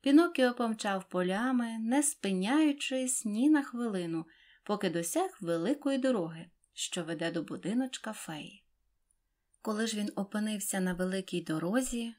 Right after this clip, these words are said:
оглянув рівнину, що простяглася перед ним. Звідси вже ясно виднівся той ліс, де він, на свою біду, зустрів лисицю і кота. Він упізнав верхівку старезного дуба,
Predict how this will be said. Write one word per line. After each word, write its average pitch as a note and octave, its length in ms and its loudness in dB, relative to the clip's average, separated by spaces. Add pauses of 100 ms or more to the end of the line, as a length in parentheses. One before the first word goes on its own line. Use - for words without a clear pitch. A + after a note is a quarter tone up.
(180)
оглянув D4 460 4
рівнину, E3 640 0 (300)
що - 280 -6
простяглася F3+ 840 -4
перед F3+ 300 -2
ним. D#3+ 300 -6 (880)
Звідси A#3 400 2
вже G#3 180 -4
ясно B3+ 400 2
виднівся G#3 460 -2
той F#3+ 260 0
ліс, B3 480 0
де F#3 240 0
він, G3 440 0 (400)
на F#3+ 180 4
свою G3 420 -4
біду, F#3 400 -4
зустрів D4+ 520 4
лисицю G3 580 0
і - 120 -6
кота. - 400 -6 (840)
Він A#3 160 4
упізнав B3 440 4
верхівку G#3 480 -2
старезного A#3 640 2
дуба, F3 440 -4